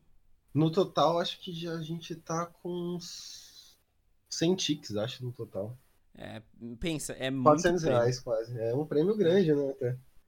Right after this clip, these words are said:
Speaker 2: E, e daí, dá, se o cara pega top oito, ele já tem o próximo Clube da Luta pago, né? <laughs>
Speaker 1: <laughs> Exatamente.
Speaker 2: É.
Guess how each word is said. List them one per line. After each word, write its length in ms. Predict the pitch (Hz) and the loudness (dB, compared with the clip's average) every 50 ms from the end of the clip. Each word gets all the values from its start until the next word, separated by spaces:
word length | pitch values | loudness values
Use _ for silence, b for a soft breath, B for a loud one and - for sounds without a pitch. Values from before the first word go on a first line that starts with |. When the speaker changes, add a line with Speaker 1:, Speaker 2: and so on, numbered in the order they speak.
| _ _ _ _ - - - | _ _ _ _ -20 -12 -6
Speaker 2:
E, 360 | 151 151 156 156 156 156 156 - _ - - - | -4 -2 0 0 0 -2 -4 -8 _ -20 -20 -6
e 120 | - 170 156 | -2 0 2
daí, 180 | 147 160 160 | 4 4 4
dá, 180 | 156 175 170 - - - 165 147 | 4 4 2 2 0 -4 -6 -2
se 100 | - - | -2 0
o 60 | 165 | 2
cara 180 | - 170 165 165 | 4 4 4 6
pega 220 | - 170 160 165 | 4 4 4 4
top 260 | - 180 165 160 - | 4 4 4 4 4
oito, 160 | 165 160 165 165 | 4 4 4 4
ele 120 | 185 175 | 4 4
já 120 | 175 180 | 4 2
tem 240 | 170 - 185 175 180 | 2 2 2 2 2
o 60 | 180 | 0
próximo 880 | 175 - 180 170 170 - - 190 185 185 180 180 180 175 175 175 170 170 - | 2 4 4 4 2 2 -2 -4 -4 -2 -2 -2 -2 -2 -2 -2 -4 -4 -4
Clube 160 | - 180 165 | -4 0 2
da 80 | 180 180 | 4 4
Luta 240 | 175 175 - - | 4 2 0 0
pago, 300 | - 185 165 160 170 165 | 2 4 4 4 4 2
né? 160 | 147 135 - - - - - - | -2 -4 -4 -6 -6 -6 2 4
<laughs> 340 | 254 247 - - 262 254 - | 4 4 4 2 0 2 2
Speaker 1:
<laughs> 400 | 165 269 - 214 208 202 175 156 | 2 4 8 8 10 10 10 10
Exatamente. 720 | 147 147 139 131 - 180 180 208 160 160 175 151 - - - | 8 8 6 6 6 4 4 6 6 4 4 2 0 -2 -6
Speaker 2:
É. 380 | 139 139 139 131 131 131 135 | -6 -4 -2 -2 -4 -4 -6